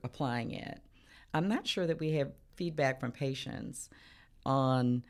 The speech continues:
how this technology interfaces with them in their environment and especially in a clinical trial.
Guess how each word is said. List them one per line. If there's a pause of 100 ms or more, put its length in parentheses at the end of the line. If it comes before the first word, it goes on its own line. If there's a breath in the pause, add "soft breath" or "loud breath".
how
this
technology
interfaces (280 soft breath)
with
them
in
their
environment
and
especially
in
a
clinical
trial.